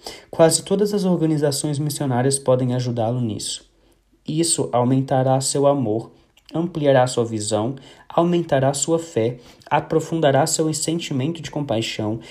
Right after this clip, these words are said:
e o encherá de um tipo de alegria que você jamais experimentou.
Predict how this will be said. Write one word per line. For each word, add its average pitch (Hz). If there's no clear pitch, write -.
e 156
o 147
encherá 156
de 139
um 143
tipo 165
de 143
alegria 135
que 139
você 135
jamais 139
experimentou. 160